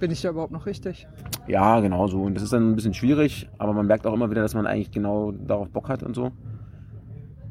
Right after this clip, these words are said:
Speaker 2: Ja, es ist jetzt schon, wie gesagt, es ist jetzt zweitausendachtzehn, zwölf Jahre her, aber dennoch, äh, war das keine leichte Entscheidung, so viel kann ich sagen. Äh, ich hab mich da sehr schwer mitgetan und irgendwann hab ich dann aber gesagt, okay, dann, dann war's das eben, weil ich auch,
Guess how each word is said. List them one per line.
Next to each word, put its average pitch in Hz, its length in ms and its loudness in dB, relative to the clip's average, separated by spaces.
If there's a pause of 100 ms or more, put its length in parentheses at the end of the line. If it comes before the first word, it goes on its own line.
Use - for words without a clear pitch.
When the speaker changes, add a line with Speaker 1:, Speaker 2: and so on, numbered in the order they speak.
(140)
Speaker 2:
Ja, 104 180 6
es 104 160 0
ist - 60 2
jetzt 113 140 2
schon, 92 360 4 (200)
wie 110 80 -2
gesagt, 101 280 4
es - 40 -6
ist 95 140 -4
jetzt 98 120 0
zweitausendachtzehn, 98 600 0
zwölf 110 220 2
Jahre 98 180 4
her, 117 260 4
aber 101 220 2
dennoch, 107 380 2
äh, 101 200 4
war 101 100 6
das 104 120 0
keine 107 200 4
leichte 107 260 4
Entscheidung, 131 440 2
so 110 120 0
viel 117 80 2
kann 117 140 4
ich 98 100 2
sagen. 117 300 2 (140)
Äh, 101 140 2
ich - 80 -2
hab - 80 -2
mich 92 160 0
da 98 100 4
sehr 95 140 2
schwer 110 320 4
mitgetan 113 520 2
und 107 760 0 (960)
irgendwann 101 320 4
hab 98 100 6
ich 101 60 2
dann 104 140 6
aber 101 760 4 (220)
gesagt, 101 320 4
okay, 104 220 4
dann, 98 380 2
dann 101 280 0
war's 104 200 4
das 123 140 2
eben, 113 380 2
weil 98 140 4
ich 98 120 2
auch, - 360 0